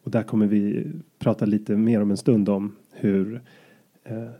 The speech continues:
läckande tarm är en förutsättning för autoimmun sjukdom och hur det uppstår. Så vi tar det som en, som en utgångspunkt för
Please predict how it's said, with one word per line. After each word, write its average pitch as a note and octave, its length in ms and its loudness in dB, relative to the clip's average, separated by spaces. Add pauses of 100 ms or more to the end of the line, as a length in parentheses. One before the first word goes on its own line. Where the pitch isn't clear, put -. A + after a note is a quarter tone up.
(300)
läckande G#2+ 340 0
tarm G#2 360 0
är G2+ 160 -2
en F#2+ 80 -2
förutsättning G2+ 520 -4
för A2 120 -2
autoimmun A2 480 2
sjukdom G#2 360 -2
och G2+ 60 -2
hur G#2 80 2
det A#2 160 4
uppstår. - 460 -4
Så - 160 -10
vi G#2 80 -2
tar A2+ 160 -2
det G#2 160 2
som G#2+ 200 -4
en, A2+ 140 -6 (840)
som A2 160 2
en A2 60 8
utgångspunkt G#2+ 600 2
för - 420 -8